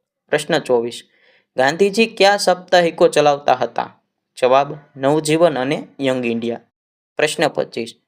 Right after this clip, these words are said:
ઢસાના કયા રાજવીએ ગાદી ત્યાગ કરીને દેશભક્તિનું ઉત્તમ ઉદાહરણ પૂરું પાડ્યું હતું? જવાબ દરબાર ગોપાળદાસ. પ્રશ્ન છવ્વીસ, બોરસદ સત્યાગ્રહની આગેવાની કોણે લીધી હતી? જવાબ દરબાર ગોપાળદાસે.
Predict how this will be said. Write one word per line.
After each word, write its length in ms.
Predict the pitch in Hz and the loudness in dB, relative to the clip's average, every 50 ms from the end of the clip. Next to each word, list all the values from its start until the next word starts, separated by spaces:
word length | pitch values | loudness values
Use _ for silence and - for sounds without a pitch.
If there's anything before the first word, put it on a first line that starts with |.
| _ _ _ _ _ _ _ _ _ - | _ _ _ _ _ _ _ _ _ -8
ઢસાના 560 | 131 131 131 - - 180 180 190 196 202 202 | -8 -4 -4 0 0 0 0 0 0 -2 -2
કયા 360 | 196 196 - 185 190 202 202 | -2 -2 0 0 2 2 4
રાજવીએ 480 | 190 185 185 180 180 185 190 190 196 190 | 4 4 4 2 0 -2 0 2 2 2
ગાદી 440 | 180 147 143 139 147 156 165 185 190 | 2 2 2 2 2 2 0 0 0
ત્યાગ 380 | 190 185 175 175 180 180 175 | 0 2 2 2 2 2 0
કરીને 340 | - 180 180 185 175 156 135 | -2 0 0 0 -2 -2 -4
દેશભક્તિનું 920 | 123 127 127 160 170 170 - - - 165 - - - 190 185 180 175 151 | -4 0 2 2 2 2 -2 -6 -8 -10 -10 -4 -4 -2 -2 0 -2 -2
ઉત્તમ 360 | 139 139 - - 185 170 160 | -4 -6 -4 -4 -2 -2 -2
ઉદાહરણ 360 | 160 156 170 165 165 156 160 151 | 0 2 4 4 4 4 0 -4
પૂરું 320 | 147 - 147 151 143 135 | -6 -4 -4 -4 -4 0
પાડ્યું 380 | - 135 131 135 127 120 110 123 | 0 0 0 0 -2 -4 -4 -4
હતું? 300 | 117 - - 113 117 _ _ _ _ _ _ _ - - | -6 -6 -12 -20 -20 _ _ _ _ _ _ _ -6 -2
જવાબ 300 | 135 131 139 143 139 147 147 147 - - | 2 2 2 2 0 -2 -8 -12 -14 -10
દરબાર 440 | 143 139 131 135 143 143 147 135 127 | -2 0 0 2 2 2 2 2 2
ગોપાળદાસ. 640 | 127 123 123 123 - 120 120 117 117 - - - - - _ _ _ _ _ _ _ _ _ _ _ | 0 -2 0 0 -2 -2 0 -2 -4 -6 -6 -10 -16 -18 _ _ _ _ _ _ _ _ _ _ _
પ્રશ્ન 300 | 143 147 - - 170 156 | -4 -4 -2 -4 -4 -4
છવ્વીસ, 480 | 151 - - 143 123 120 117 117 - _ _ _ _ _ _ _ _ - | -4 -6 -6 -6 -6 -6 -8 -8 -12 _ _ _ _ _ _ _ _ 0
બોરસદ 500 | 123 131 139 - 196 - - 214 214 214 | 0 0 2 0 0 0 2 2 0 0
સત્યાગ્રહની 920 | - - 190 190 190 - 202 202 202 190 196 190 190 190 190 196 202 202 | -2 -4 -4 -2 0 4 4 4 4 4 2 2 0 0 -2 -4 -4 -4
આગેવાની 640 | - - 147 156 160 180 180 180 180 180 185 185 | 0 0 0 2 2 0 2 2 2 0 0 -4
કોણે 300 | 180 180 185 185 190 185 | -6 -2 0 2 2 2
લીધી 360 | 151 135 139 120 117 117 120 123 | 0 0 -4 -4 -4 -2 -2 -2
હતી? 260 | 117 - - 117 117 _ _ _ _ _ _ - - | -2 -4 -10 -16 -18 _ _ _ _ _ _ -6 -4
જવાબ 280 | 147 131 139 147 156 160 - - _ _ - | 0 2 2 0 0 -4 -10 -14 _ _ -4
દરબાર 400 | 139 131 131 131 131 143 135 127 | 0 0 0 2 2 2 2 2
ગોપાળદાસે. 720 | 120 123 120 117 - 123 117 117 110 113 117 - - - | 2 0 0 2 2 0 0 0 -4 -6 -6 -10 -12 -14